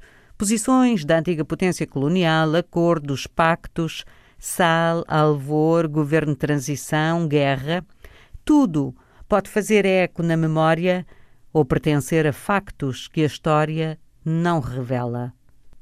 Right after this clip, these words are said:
Há muitos silêncios e zonas de vazio na história do continente. A independência de Angola, ocorrida em onze de novembro de mil novecentos e setenta e cinco,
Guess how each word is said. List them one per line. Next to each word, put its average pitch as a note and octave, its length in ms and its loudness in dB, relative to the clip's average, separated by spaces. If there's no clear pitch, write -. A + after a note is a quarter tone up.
Há D3 240 2
muitos E3 600 0
silêncios F3+ 480 0
e F#3 60 -2
zonas F3+ 340 0
de D#3 80 -10
vazio F3 400 -2
na F3 140 0
história C#3+ 400 -2
do C3+ 100 -6
continente. C3 800 -4
A G#3+ 60 -4
independência A3 840 0
de A#3+ 200 0
Angola, E3+ 560 2
ocorrida E3+ 720 0
em F3+ 140 0
onze F3+ 220 -2
de E3+ 60 -2
novembro E3 380 0
de D3+ 80 -6
mil E3 140 0
novecentos D#3+ 500 -2
e D#3+ 80 -4
setenta D#3+ 300 -4
e C#3+ 60 -4
cinco, E3 440 -4